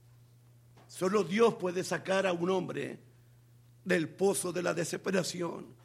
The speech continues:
No hay medicina para esto. No lo hay.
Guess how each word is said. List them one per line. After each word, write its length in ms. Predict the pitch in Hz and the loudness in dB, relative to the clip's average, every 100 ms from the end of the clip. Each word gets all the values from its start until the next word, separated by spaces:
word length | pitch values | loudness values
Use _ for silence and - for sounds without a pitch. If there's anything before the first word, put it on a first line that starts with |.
| - | -16
No 240 | - 247 262 | 0 6 8
hay 140 | 294 | 8
medicina 680 | 262 254 226 - 285 302 294 | 8 6 6 0 0 2 4
para 300 | 254 233 240 | 4 4 4
esto. 420 | 214 - - - - - - - - - - - - - - - - - - - - - - - - - - - - - - | 2 -2 -14 -16 -20 -18 -18 -20 -20 -20 -20 -20 -20 -20 -20 -20 -20 -20 -20 -20 -20 -20 -20 -20 -20 -20 -20 -20 -20 -12 -4
No 80 | 208 | 2
lo 160 | 208 | 2
hay. 240 | 262 247 | 2 -4